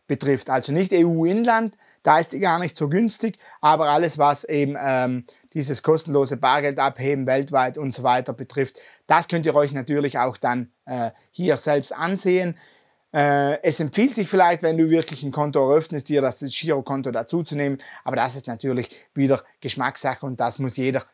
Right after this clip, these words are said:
für sich selbst entscheiden. Ja, genau. Ich zeige euch jetzt nochmal hier, äh, meine Sparpläne, die ich hier verfolge. Und zwar gehen wir hier, klicken wir hier rein und ihr seht hier,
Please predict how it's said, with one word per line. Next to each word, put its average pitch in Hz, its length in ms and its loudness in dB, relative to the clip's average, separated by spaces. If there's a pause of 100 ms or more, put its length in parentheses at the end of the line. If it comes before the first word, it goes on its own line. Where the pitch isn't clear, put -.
für 139 140 -6
sich 123 180 -8
selbst 120 280 -2
entscheiden. 104 540 -12 (640)
Ja, 143 240 0 (400)
genau. 135 400 -2 (1200)
Ich 135 120 -12
zeige 160 240 4
euch 143 120 0
jetzt 151 240 -2
nochmal 139 400 -4
hier, 123 340 -2
äh, 117 300 -6
meine 117 320 -8
Sparpläne, 233 680 -6 (240)
die 185 100 -4
ich 170 80 -8
hier 180 320 -8 (180)
verfolge. 156 640 -2 (260)
Und 135 140 -10
zwar 120 220 -2
gehen 123 180 -4
wir 123 140 -2
hier, 117 220 -6
klicken 127 340 -10
wir 123 160 -6
hier 120 220 -6
rein 117 440 -12
und 139 560 -8 (460)
ihr 139 120 -4
seht 143 280 -2
hier, 147 420 0